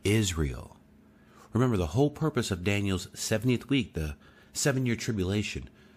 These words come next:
is all about Israel and God's redemptive plan for them.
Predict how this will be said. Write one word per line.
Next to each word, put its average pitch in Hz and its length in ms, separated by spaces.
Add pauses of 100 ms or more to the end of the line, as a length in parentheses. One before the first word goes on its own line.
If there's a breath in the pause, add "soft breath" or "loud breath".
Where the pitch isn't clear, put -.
(160 loud breath)
is 90 240
all 90 380
about 71 460 (160)
Israel 76 480 (720 loud breath)
and - 100
God's 85 180
redemptive 82 460
plan 107 300
for 80 100
them. - 160